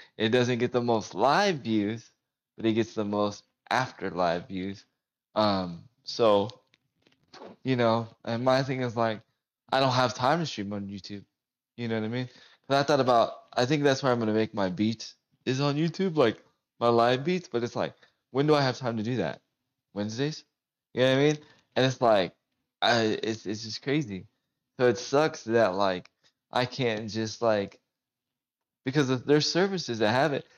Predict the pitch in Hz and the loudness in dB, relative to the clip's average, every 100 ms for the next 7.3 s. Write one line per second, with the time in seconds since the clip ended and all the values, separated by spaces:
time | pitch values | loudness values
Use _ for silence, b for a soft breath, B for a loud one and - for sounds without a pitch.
0 | b - 143 165 170 147 131 98 151 147 | b -2 2 4 4 0 -4 -2 -2 -2
1 | 135 107 98 110 113 143 147 - 143 143 | -4 -6 -10 -6 2 2 2 -2 -2 -2
2 | 135 _ _ - 117 104 127 135 131 - | -8 _ _ -6 -6 0 4 4 0 -8
3 | 117 135 131 - 67 107 110 104 107 80 | -2 -2 -4 -2 2 2 4 2 2 0
4 | - - _ _ _ _ 110 131 131 127 | -6 -20 _ _ _ _ 2 4 4 2
5 | 131 131 120 110 - 110 131 156 - _ | 2 0 0 -2 -2 -2 -2 -6 -12 _
6 | _ _ - 120 120 127 107 - - 117 | _ _ 2 2 2 0 -4 -6 -4 -2
7 | 135 147 147 | 0 0 -2